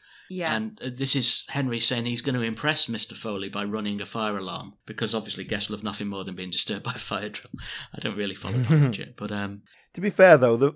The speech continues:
Speaker 3: the fire alarm, the Germans episode where the fire alarm happens in Fawlty Towers, it's a whole hodgepodge of things. That's not a,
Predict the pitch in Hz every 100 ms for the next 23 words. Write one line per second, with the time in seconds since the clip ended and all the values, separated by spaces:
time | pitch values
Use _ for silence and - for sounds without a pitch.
0 | - 139 175 180 170 147 135 127 120 170
1 | 170 143 123 120 117 127 113 107 117 113
2 | - 120 117 113 110 107 110 113 107 104
3 | - _ 113 104 - 117 101 101 120 107
4 | 101 98 117 - 120 107 _ _ - 135
5 | 113 123 - - 107 - 104 - 120 107
6 | 95 117 117 143 139 120